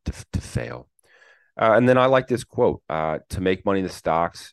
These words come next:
you have to have the vision to see them, the courage to buy them, and the patience to hold them." That's George F. Baker. Um, he's from eighteen forty to nineteen thirty-one. At the time of his death,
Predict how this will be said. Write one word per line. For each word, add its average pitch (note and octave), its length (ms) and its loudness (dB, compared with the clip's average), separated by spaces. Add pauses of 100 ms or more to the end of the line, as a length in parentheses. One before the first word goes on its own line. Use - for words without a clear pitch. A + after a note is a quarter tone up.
(160)
you D#2 120 -6
have E2+ 220 -2
to F2 80 -10
have D2+ 80 -6
the D#2 100 -4
vision D#2+ 420 -4
to D2+ 80 -18
see E2+ 320 -6
them, D2+ 400 -6
the - 100 -14
courage D#2+ 580 -6
to - 100 -10 (120)
buy D2 300 -2
them, C#2 260 -10
and C#2 140 -14
the C#2 60 -14
patience - 680 -10
to - 60 -20
hold E2+ 360 -4
them." E2 240 -6
That's C2 240 -14
George D#2 500 -10
F. - 160 -16
Baker. C#2 500 -6 (840)
Um, C2+ 460 -8 (500)
he's D#2+ 240 -6
from C#2+ 180 -6
eighteen D#2 400 -4
forty D2 380 -4
to - 120 -16
nineteen C#2 640 -10
thirty-one. D2 840 -2
At - 100 -12
the D2+ 80 -14
time D#2 360 -8
of C#2 80 -8
his - 220 -14
death, D2 400 -2